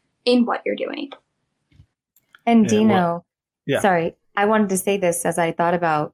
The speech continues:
Speaker 2: when Lou was talking about what you were saying. I re-thought about what you said about maybe Hollywood kind of putting things overcompensating. So kinda wanna go back on my opinion there, because as she was talking, I was thinking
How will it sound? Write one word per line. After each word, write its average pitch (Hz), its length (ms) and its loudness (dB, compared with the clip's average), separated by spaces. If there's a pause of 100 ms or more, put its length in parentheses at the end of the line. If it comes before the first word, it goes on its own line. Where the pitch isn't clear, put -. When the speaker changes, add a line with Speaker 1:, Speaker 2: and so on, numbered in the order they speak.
(120)
Speaker 2:
when 170 300 -4
Lou 170 200 0
was 165 180 -4
talking 156 400 -4
about 156 200 -4
what - 160 -2
you 170 100 -2
were 165 120 -2
saying. 151 440 -2 (600)
I 180 60 0
re-thought 170 680 0
about 160 260 0
what 160 180 0
you 165 100 0
said 151 580 0 (180)
about 170 340 0
maybe 160 260 -2
Hollywood 156 540 -2
kind 160 180 -2
of 147 120 -4 (260)
putting 160 280 0
things 151 460 -2 (340)
overcompensating. 156 1120 -2
So 147 360 -2 (420)
kinda 185 160 2
wanna 170 140 0
go 165 120 0
back 156 280 -2
on 156 80 -2
my 156 140 -2
opinion 220 440 2
there, 156 380 -2 (320)
because 175 220 -2
as 170 160 0
she 175 120 -2
was 160 140 -4
talking, 170 400 -2
I 156 60 0
was 151 120 -4
thinking 151 560 -4